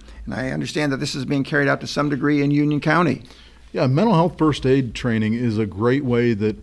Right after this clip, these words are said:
Speaker 2: anybody, uh, can get some training on how to help individuals who are in some kind of a mental health crisis. Um, it's, it's a one-day training. It's gonna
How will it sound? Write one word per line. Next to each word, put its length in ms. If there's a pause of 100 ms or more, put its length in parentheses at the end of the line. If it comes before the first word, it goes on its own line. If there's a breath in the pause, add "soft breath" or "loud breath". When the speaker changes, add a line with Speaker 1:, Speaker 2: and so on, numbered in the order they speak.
(100)
Speaker 2:
anybody, 600 (340 soft breath)
uh, 220
can 220
get 160
some 160
training 420
on 140
how 180
to 100
help 380 (460 loud breath)
individuals 600
who 160
are 60
in 160
some 180
kind 200
of 60
a 60
mental 240
health 260
crisis. 580
Um, 260 (380 loud breath)
it's, 240
it's 180
a 60
one-day 480
training. 580 (240 loud breath)
It's 220
gonna 340